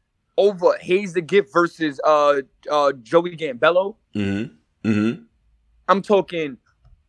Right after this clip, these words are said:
Speaker 1: uh, Zeus Sheed Happens. Like, I was body of the weekend.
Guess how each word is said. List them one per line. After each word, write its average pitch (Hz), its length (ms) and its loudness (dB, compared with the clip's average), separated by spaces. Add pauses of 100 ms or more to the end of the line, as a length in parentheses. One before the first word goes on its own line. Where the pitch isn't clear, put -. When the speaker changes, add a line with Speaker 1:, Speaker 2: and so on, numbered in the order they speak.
(100)
Speaker 1:
uh, 147 460 2
Zeus 151 580 -8
Sheed 202 480 0
Happens. 202 600 0
Like, 123 260 0 (1000)
I 190 120 4
was 185 200 -2
body 196 680 0
of 147 280 -2
the 139 220 2 (440)
weekend. 131 520 -6